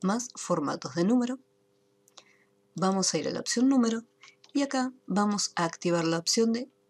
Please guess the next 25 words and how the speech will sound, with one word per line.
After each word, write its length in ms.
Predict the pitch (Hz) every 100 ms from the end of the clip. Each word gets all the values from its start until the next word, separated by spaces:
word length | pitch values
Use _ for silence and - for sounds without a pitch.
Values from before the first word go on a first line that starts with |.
| _ _
usar 380 | 240 233 208 202 -
separador 640 | - 214 196 170 151 151 - -
de 200 | 175 165
miles. 500 | 160 160 165 - - - _ _ _ _ _ -
Al 140 | 175
momento 300 | 160 160 -
de 60 | 151
activarlo 480 | - 247 277 277 285
ponemos 520 | - 277 - 147 -
aceptar 580 | 180 - 247 - 254 269 _ _ _ _ -
y 80 |
vemos 240 | 214 208 185
cómo 220 | - 180
automáticamente 920 | 180 180 190 185 208 208 214 214 247 - -
aparecieron 640 | 233 190 175 - 156 151
los 100 | 151
puntos. 540 | - - - 170 - - _ - _ -
Un 80 | 170
pequeño 320 | - 151 147
detalle 360 | 165 208 -
que 40 | 156
me 120 | 156
olvidé 360 | 170 156 160 147
de 220 | - - _ _ -
desmarcar 640 | 175 139 196 226 240 247